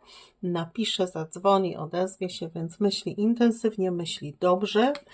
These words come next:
Jeżeli się czegoś znacie, to na pewno czegoś żałuje i to potwornie żałuje. Także gratuluję wam, kochani, z całego serca. No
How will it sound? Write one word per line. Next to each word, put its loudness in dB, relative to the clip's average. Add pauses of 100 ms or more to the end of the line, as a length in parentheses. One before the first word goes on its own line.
(240)
Jeżeli 2
się -10
czegoś -4
znacie, -6
to -4
na 0
pewno 0
czegoś -8
żałuje 4
i 2
to -4
potwornie -2
żałuje. 4 (360)
Także -2
gratuluję 6
wam, 2
kochani, 0
z -6
całego 4
serca. 0
No -2